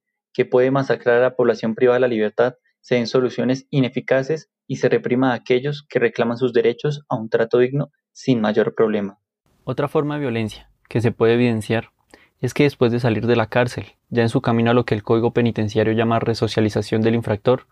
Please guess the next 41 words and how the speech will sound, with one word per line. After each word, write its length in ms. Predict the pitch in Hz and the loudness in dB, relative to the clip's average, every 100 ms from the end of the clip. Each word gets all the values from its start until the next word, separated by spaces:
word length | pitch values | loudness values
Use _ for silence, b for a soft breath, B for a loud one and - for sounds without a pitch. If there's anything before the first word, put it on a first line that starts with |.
| b b b b | b b b b
son 280 | - - 135 | -8 -2 0
perseguidos 560 | 156 147 127 117 127 - | 0 0 0 2 2 0
por 140 | 120 | 0
un 100 | 113 | 0
estigma 540 | 113 - 127 139 143 - | -2 0 0 0 -6 0
que 120 | 123 | 2
los 80 | 113 | 2
limita 360 | 110 113 127 | 0 -2 -4
socialmente 680 | - 113 110 113 135 135 160 B B B - | -6 -2 2 4 2 0 -4 B B B -2
y 80 | |
al 60 | 117 | 0
momento 340 | 117 110 110 | 2 2 2
de 60 | 127 | 0
buscar 260 | 113 - 113 | 0 0 0
una 140 | 117 | 2
manera 400 | 117 113 127 135 | 2 2 2 0
de 120 | 120 | 0
generar 320 | 110 110 104 | 0 0 0
un 80 | 107 | 0
ingreso, 440 | 110 107 104 - - _ b b b _ | 0 0 0 -4 -14 _ b b b _
pues 160 | 123 | 2
los 140 | 117 117 | 4 2
antecedentes 560 | 117 117 117 120 135 | 0 0 0 0 2
de 60 | 131 | 2
haber 120 | 113 | 2
estado 240 | 117 127 | 0 0
en 60 | 123 | 0
la 100 | 117 | -2
cárcel 460 | - 117 123 143 - | 0 0 0 -4 -4
son 260 | - 123 | -8 -2
determinantes 760 | 123 127 120 113 120 131 151 - | -2 0 0 0 -2 0 -2 -2
en 140 | 135 120 | -2 0
el 40 | |
momento 360 | 113 113 110 117 | 0 -2 0 -2
de 60 | |
aplicar 420 | 117 113 123 127 b b | -2 -2 0 0 b b
a 100 | - | -2
un 140 | 113 | 0
puesto 260 | 107 110 - | 0 0 0
de 60 | 110 | 0
trabajo. 420 | 107 104 101 | 0 0 -2